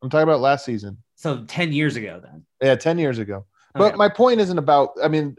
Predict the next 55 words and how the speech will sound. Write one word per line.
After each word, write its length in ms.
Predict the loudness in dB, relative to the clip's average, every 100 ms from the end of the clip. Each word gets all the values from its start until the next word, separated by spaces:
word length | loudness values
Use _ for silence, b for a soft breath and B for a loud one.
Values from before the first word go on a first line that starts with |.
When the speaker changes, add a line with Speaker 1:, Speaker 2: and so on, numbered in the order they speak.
| -2
Speaker 1:
my 140 | 0
point 300 | 0 -2 0
is 100 | -2
more 160 | -2 0
about 220 | 0 0
the 80 | -6
spirit 320 | -8 -4 -2
of 80 | -2
the 60 |
Nuggets. 380 | -4 -6 -8 -6
Monte 300 | -4 -4 -4
Morris 320 | -2 -2 -2
got 240 | -2 -4 -2
in 60 | -6
LeBron's 420 | -4 -2 -2 -4 -4
face 360 | 0 2 0 -4 b b b
and 120 | -6
talked 280 | -2 -2 -2
trash 320 | -2 -2 -2 -6
to 140 | -6
him. 100 | -4
And 100 | -4
everybody 460 | -4 -4 -2 0 0
Speaker 2:
Oh, 40 |
Speaker 1:
on, 40 |
Speaker 2:
yeah. 540 | 0 -2 0 -2 -6 -12 _
Speaker 1:
everybody 340 | 2 2 4 2
on 100 | 2
the 60 |
timeline 420 | -4 -6 -4 -4 -2
talked 280 | -4 -4
about, 160 | -2 0
"You 80 | 2
don't 260 | 4 4
do 140 | 2 4
that 180 | 4 2
to 60 | 0
LeBron." 640 | 0 4 4 6 6 4
And 80 | 0
then, 100 | -4
of 80 | -4
course, 200 | -4 -2
LeBron 340 | -2 -2 -2
did 180 | -4 -8
go 160 | -6 -4
off 300 | -2 -6 -8
and 140 | -6 -4
he, 180 | -4 -4
he 120 | -6
started 260 | -4 -2
going. 220 | -2 -2 -6 b b -2
And 140 | 0
people 180 | 0 2
were 60 | 4
like, 240 | 2 -2